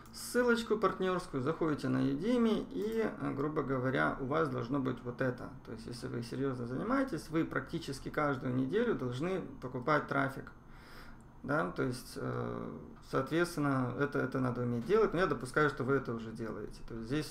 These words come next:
все очень просто. Find sellers, находите чело-, э, деньги, берете деньги, которые вы себе можете позволить, <laughs> грубо говоря. Если вы сейчас можете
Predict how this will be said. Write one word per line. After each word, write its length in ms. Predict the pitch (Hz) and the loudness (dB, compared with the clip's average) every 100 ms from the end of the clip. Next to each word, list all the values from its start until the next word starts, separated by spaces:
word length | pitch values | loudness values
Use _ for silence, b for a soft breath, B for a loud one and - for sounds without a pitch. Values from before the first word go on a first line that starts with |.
| - | -2
все 160 | 143 | 0
очень 260 | 123 123 156 | 0 -2 -2
просто. 540 | - 262 - 214 208 B B B B - | 2 2 2 -2 -2 B B B B -2
Find 220 | 143 139 | 4 4
sellers, 720 | 135 - 233 247 220 214 - 147 | 4 4 8 10 8 6 2 -2
находите 840 | 147 151 131 131 - 135 120 - - | -2 0 -2 -2 0 2 2 0 -4
чело-, 220 | 147 135 | -2 0
э, 360 | 120 131 127 120 | 0 0 -2 0
деньги, 300 | 123 165 127 | 2 2 4
берете 300 | 160 180 131 | 4 4 4
деньги, 280 | 160 190 147 | 2 4 2
которые 400 | 147 139 180 147 | 4 6 8 8
вы 100 | 120 | 6
себе 140 | 147 | 4
можете 300 | 143 160 143 | 4 4 2
позволить, 520 | 127 135 151 127 127 | 0 0 4 4 4
<laughs> 0 | |
грубо 240 | 156 147 147 | 2 2 4
говоря. 380 | 147 143 156 | 4 4 4
Если 260 | 120 147 151 | 4 2 0
вы 140 | 143 | 0
сейчас 400 | 165 147 156 143 | 0 2 4 2
можете 420 | - 139 127 120 | 2 2 0 -2